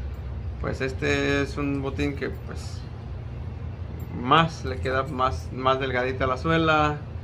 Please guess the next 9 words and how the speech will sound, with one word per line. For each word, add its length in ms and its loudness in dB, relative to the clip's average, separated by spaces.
el 100 -4
tacón 340 -2
un 100 -2
poquito 360 -2
más 220 2
delgadito, 480 0
entonces 440 -4
ahí 120 0
está. 240 -6